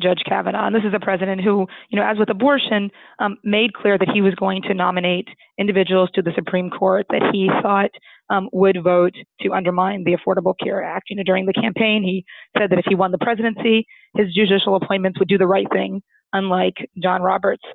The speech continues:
on Obamacare. And, you know, Jonathan is certainly right. Um, there's one challenge that he discussed at length, um, this Texas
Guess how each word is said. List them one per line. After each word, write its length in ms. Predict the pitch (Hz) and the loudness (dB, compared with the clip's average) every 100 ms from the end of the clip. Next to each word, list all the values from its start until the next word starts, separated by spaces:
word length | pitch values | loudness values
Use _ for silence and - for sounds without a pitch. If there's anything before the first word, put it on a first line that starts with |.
| - | -6
on 260 | 190 196 - | -4 -4 -4
Obamacare. 720 | 170 - 190 196 - 208 - - _ - - - _ - | -2 0 -2 -4 -6 -6 -6 -10 _ -20 -20 -20 _ -4
And, 360 | 233 220 202 - - | -2 -2 -4 -10 -4
you 80 | 233 | 0
know, 160 | 202 190 185 | 0 0 0
Jonathan 360 | 240 254 220 | 0 2 0
is 80 | 185 | 0
certainly 280 | 226 208 190 | -2 -4 -2
right. 340 | 180 196 220 - 214 | 0 2 0 -2 -4
Um, 340 | 196 185 196 202 | -2 -2 -4 0
there's 260 | 185 180 185 _ | 2 2 -2 _
one 220 | - 190 196 | -4 -2 0
challenge 280 | 190 190 | 0 0
that 100 | 180 | 0
he 160 | 175 175 - | -2 -4 -6
discussed 360 | 185 202 190 | -4 -2 -2
at 80 | 208 | -2
length, 300 | 233 240 240 - | 0 0 -2 -4
um, 240 | 185 180 | -4 -2
this 120 | 175 - | -4 -4
Texas 280 | - - 196 | -4 -4 -4